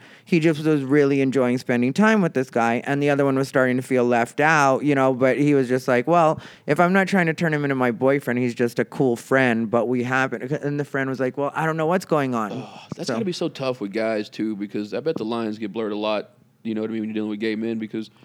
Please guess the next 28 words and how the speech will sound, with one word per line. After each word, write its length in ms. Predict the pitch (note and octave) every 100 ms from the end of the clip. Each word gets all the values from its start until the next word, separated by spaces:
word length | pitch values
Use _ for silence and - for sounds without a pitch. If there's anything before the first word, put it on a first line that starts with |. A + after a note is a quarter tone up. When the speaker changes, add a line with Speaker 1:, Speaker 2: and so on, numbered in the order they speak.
| _ _ -
Speaker 2:
it 120 | C3
is 100 | C#3
typical 400 | - B2 A#2 A#2+
for 120 | A2
two 180 | A2 A2+
guys 300 | G#2+ G#2+ G#2
to 80 | G2+
hang 200 | G#2 G#2
out 160 | B2+ G2+
together. 360 | F#2+ G2 B1+ -
Speaker 1:
Mm-hmm. 380 | E3 F3 F#3 G3+
Speaker 2:
So 240 | F#3 A#2
if 100 | A2
you're 100 | -
gonna 160 | A2+ G#2+
be 140 | G#2
gay 460 | G2+ A#2+ C#3 B2 A2+
and 280 | - A2 A2
swing 640 | - D3 C#3+ A#2+ A2+ A2
and 260 | - B2+ B2
hang 260 | C3 B2 B2
out 180 | A#2
as 100 | G#2+
friends, 460 | - D#3 D3 A2+ A2+
like, 240 | G2 -
dude, 400 | - C#3+ C#3+ B2
you're 160 | G2+ C#3+
really, 460 | C3 C#3+ C3+ A#2+